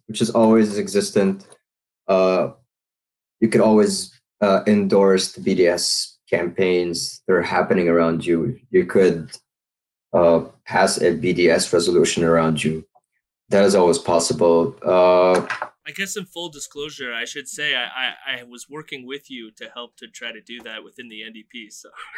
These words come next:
Speaker 2: <laughs>
Speaker 1: <laughs> That worked. I, I, I love that. That was the,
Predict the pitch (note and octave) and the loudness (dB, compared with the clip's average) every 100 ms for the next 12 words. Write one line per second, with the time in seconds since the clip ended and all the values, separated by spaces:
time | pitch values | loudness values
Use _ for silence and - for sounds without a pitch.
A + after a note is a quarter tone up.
0 | - B3 - C4+ - - - - - - | -12 -12 -10 -12 -12 -16 -16 -14 -16 -14
1 | A3+ - B2+ - - D3 E3+ D3+ E3+ D3 | -18 -18 -20 -14 -6 0 2 2 2 0
2 | - F3 D#3+ A#3+ G3+ E3+ F3 E3+ - C#3+ | 0 0 2 0 2 4 4 2 -4 -6
3 | C4 A3 - C#3 C#3 C3 C3 C#3 C3 B2 | -6 -6 0 4 4 4 4 4 4 4
4 | B2 B2 A#2+ A2+ A2 - G#2 G2+ - G#2+ | 2 2 4 4 2 0 -2 -2 -6 0
5 | B2 B2 G#2+ | 2 4 2